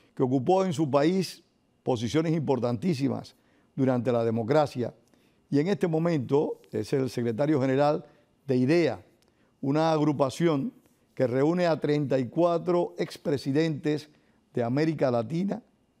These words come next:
y de Europa, específicamente de la península ibérica. Asdrúbal nos va a poner al tanto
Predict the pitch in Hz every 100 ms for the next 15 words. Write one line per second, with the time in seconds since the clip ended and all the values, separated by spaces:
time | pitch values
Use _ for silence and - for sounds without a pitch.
0 | _ - 123 113 113 117 95 - - _
1 | _ _ _ _ _ _ _ - 120 110
2 | 113 127 123 127 156 147 165 160 - -
3 | _ _ _ _ 120 117 113 127 127 143
4 | 123 117 - 135 117 110 104 - - _
5 | _ _ _ - 117 185 175 143 127 156
6 | 143 147 151 127 110 170 165 143 175 175